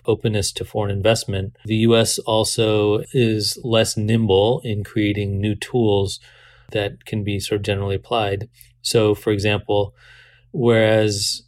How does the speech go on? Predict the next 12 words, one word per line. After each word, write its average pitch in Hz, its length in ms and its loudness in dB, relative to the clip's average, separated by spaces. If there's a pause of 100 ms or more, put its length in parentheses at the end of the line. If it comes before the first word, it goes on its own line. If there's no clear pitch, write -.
in 120 200 2
the 110 100 2
U 113 180 4
S 131 200 2
there 110 160 2
isn't 107 280 0
any 107 180 -2
broadly 104 840 0 (160)
applicable 107 880 0 (340)
data 104 280 4
protection 107 640 -4
law, 95 400 -4